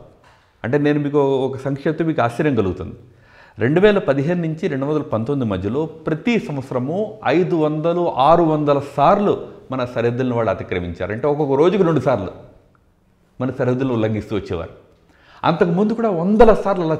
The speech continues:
చేస్తూ వచ్చేవారు. మన సరిహద్దులను ఉల్లంఘిస్తూ ఉంటే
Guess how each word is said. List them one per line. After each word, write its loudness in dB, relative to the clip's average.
చేస్తూ -2
వచ్చేవారు. -6
మన 2
సరిహద్దులను 4
ఉల్లంఘిస్తూ 4
ఉంటే -2